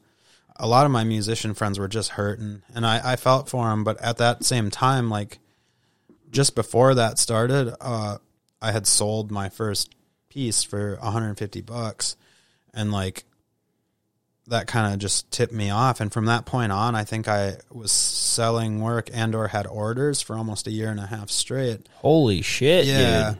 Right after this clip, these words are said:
Speaker 1: and I actually did, I did get burnt out on it really bad after a while, just 'cause it, it did feel, like, very demanding. And, you know, I, I might sound like a whiner, but that, you know, anything that you're expected to do, and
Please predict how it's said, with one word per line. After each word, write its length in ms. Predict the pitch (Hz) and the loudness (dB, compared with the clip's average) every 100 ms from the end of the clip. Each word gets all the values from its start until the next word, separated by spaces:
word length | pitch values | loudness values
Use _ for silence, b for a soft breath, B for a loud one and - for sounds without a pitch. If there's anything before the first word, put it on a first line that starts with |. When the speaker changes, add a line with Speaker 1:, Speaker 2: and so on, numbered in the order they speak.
| - | -2
Speaker 1:
and 120 | 135 | 2
I 120 | 143 | 2
actually 320 | 151 - 131 | 2 0 0
did, 140 | 113 123 | -2 -2
I 120 | 135 | -2
did 200 | 147 139 | 0 -2
get 140 | 123 120 | -4 -4
burnt 280 | 113 104 | -6 -2
out 160 | 107 101 | 0 0
on 180 | 98 98 | -2 -4
it 120 | 98 | -8
really 280 | 127 113 107 | -8 -6 -6
bad 300 | 101 104 107 | -4 -4 -2
after 340 | 101 101 - 104 | -2 -4 -6 -6
a 60 | |
while, 220 | 104 104 | -4 -4
just 200 | 101 95 | -4 -6
'cause 160 | - 101 | -4 -6
it, 100 | 101 - | -6 -10
it 120 | 117 107 | -10 -4
did 200 | 123 117 | -4 -4
feel, 180 | 110 101 | -4 -2
like, 200 | 95 - | -4 -6
very 200 | 104 98 | -6 -4
demanding. 680 | 101 101 104 104 104 101 92 _ _ _ _ _ _ _ - | -4 -2 -2 -2 -4 -8 -12 _ _ _ _ _ _ _ -10
And, 80 | 151 | -2
you 120 | 143 123 | 0 0
know, 260 | 107 107 - | -2 -4 -8
I, 140 | 101 - - | -14 -14 -12
I 40 | 131 | -6
might 220 | 117 110 | -4 -4
sound 220 | - 104 101 | -2 -2 -2
like 120 | 101 | -2
a 80 | 107 | -2
whiner, 440 | 101 104 110 104 | 0 0 -2 -2
but 180 | 104 101 | -6 -6
that, 260 | 117 110 | -6 -6
you 320 | 131 143 165 135 | -8 -8 -4 -2
know, 120 | 113 | -2
anything 460 | 131 143 131 120 113 | 0 -2 -2 -4 -4
that 120 | 110 | -4
you're 140 | 113 | -6
expected 440 | 107 - 107 - 101 | -4 -4 -6 -6 -8
to 80 | 98 | -8
do, 400 | 104 107 104 98 _ _ - | -4 -4 -4 -6 _ _ -6
and 280 | 120 117 | -4 -4